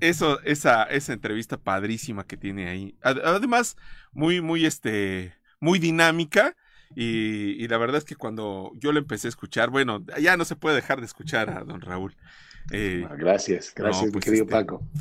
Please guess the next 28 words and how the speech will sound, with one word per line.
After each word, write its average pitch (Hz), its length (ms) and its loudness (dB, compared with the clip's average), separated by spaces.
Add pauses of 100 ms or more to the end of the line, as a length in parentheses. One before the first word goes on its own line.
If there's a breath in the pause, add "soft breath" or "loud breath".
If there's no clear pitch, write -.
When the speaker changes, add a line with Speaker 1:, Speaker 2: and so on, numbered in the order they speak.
(360 loud breath)
Speaker 1:
no, 208 320 4
pues 196 160 2
ahí 214 180 6
están 226 280 6
los 202 120 6
libros, 202 480 4
este, 151 560 6
No 180 140 2
compres 190 320 2
seguros, 175 600 4 (360 soft breath)
este, 117 880 4
y 135 100 2
también 170 320 4
Fuerza 196 320 4
de 160 120 4
Ventas 175 340 2
o 143 60 0
Ventas 160 340 -2
a 123 40 0
la 113 120 -4
Fuerza, 147 380 -2
que 185 140 -6
luego 226 220 0
ya 202 140 4
nos 160 120 -4
platicarás 117 560 -2
la 117 80 -6
anécdota 98 520 -14